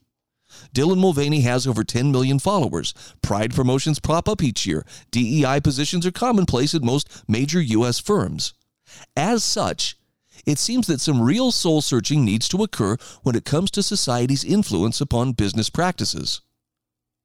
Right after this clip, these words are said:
Corporations have been embedding activist elements into their marketing strategies for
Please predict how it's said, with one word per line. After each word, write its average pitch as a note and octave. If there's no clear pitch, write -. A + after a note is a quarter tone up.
Corporations A#2+
have C3+
been D3
embedding C#3
activist C3+
elements A#2+
into A#2+
their A2+
marketing B2+
strategies G2+
for G#3